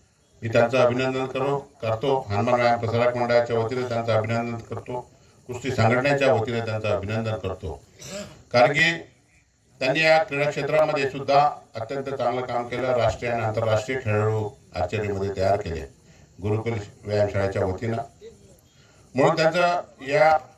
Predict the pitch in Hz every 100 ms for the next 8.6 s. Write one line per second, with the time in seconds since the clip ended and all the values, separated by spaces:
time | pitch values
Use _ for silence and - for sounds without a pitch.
0 | _ _ - _ _ _ _ - - -
1 | - - 160 - 202 170 156 139 120 107
2 | - _ _ _ _ _ _ _ 127 131
3 | 127 131 156 139 139 143 151 156 156 175
4 | - _ - - _ _ _ _ _ _
5 | - - - 143 147 151 151 - - -
6 | 139 139 147 143 143 147 147 147 139 156
7 | 190 - - _ - 143 143 143 131 131
8 | 135 156 147 127 95